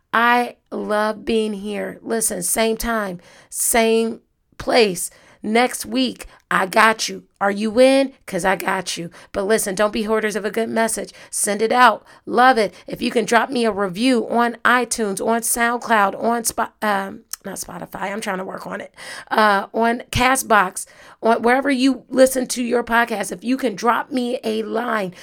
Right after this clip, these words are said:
or drop me a review, I'd greatly appreciate you.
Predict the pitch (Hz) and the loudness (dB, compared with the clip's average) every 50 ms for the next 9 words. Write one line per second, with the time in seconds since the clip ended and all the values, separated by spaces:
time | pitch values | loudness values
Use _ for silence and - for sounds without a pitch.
0 | - - - 190 175 220 214 196 - - 220 208 208 202 202 185 175 214 202 175 | -16 -10 -10 -8 -4 -2 -4 -4 -2 -4 -4 -4 -4 -6 -6 -6 -6 -6 -6 -6
1 | - - - - - - 208 180 - - 208 208 214 202 190 185 185 - - 202 | -8 -12 -20 -12 -6 -6 -6 -6 -2 -2 -2 -2 -2 -4 -6 -6 -6 -8 -8 -10
2 | 190 175 - 190 190 - - 247 208 190 185 | -8 -8 -6 -6 -6 -6 -6 -6 -6 -6 -8